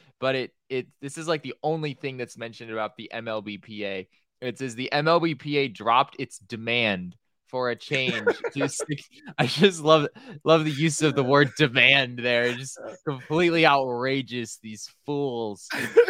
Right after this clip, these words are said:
Speaker 1: Um, wow, that, this is incredible. Uh, yeah, no, no discredit to Mark because, I mean,
Speaker 2: Mark's
Speaker 1: I'm
Speaker 2: great.
Speaker 1: sure, I'm sure that <laughs> he is being told exactly how to write this article.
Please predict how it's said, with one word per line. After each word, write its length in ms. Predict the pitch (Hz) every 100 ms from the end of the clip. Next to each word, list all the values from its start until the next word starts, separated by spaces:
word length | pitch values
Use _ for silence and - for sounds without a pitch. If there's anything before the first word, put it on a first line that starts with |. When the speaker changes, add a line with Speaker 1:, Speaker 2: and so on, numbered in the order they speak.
| -
Speaker 1:
Um, 480 | 127 123 127 120 107 - - - - - _ _ _ -
wow, 240 | - 104 101
that, 280 | 110 127 - - _ _ _ -
this 140 | 139
is 140 | 165 110
incredible. 640 | 92 113 113 92 92 95 - -
Uh, 180 | 127 131
yeah, 260 | 135 147 135
no, 260 | 127 190
no 220 | 190 156 185
discredit 520 | 196 - 175 156 127
to 80 | 131
Mark 340 | 117 123 120
because, 680 | - 110 - 107 104 95 - _
I 140 | 117 107
mean, 140 | 107
Speaker 2:
Mark's 200 | 113 123
Speaker 1:
I'm 80 | 131
Speaker 2:
great. 200 | 175 139
Speaker 1:
sure, 360 | 143 143 120 95 _ _ 135
I'm 220 | 156 175
sure 360 | 151 170 165 156
that 200 | 135 -
<laughs> 320 | 110 147 135
he 220 | 131 -
is 160 | 143 -
being 280 | 147 139 123
told 340 | 139 123 113 - - 156 -
exactly 960 | 156 120 101 117 131 147 - 139 123
how 160 | 127 127
to 80 |
write 320 | 110 113 120 -
this 160 | 113
article. 600 | - 110 113 107 101 98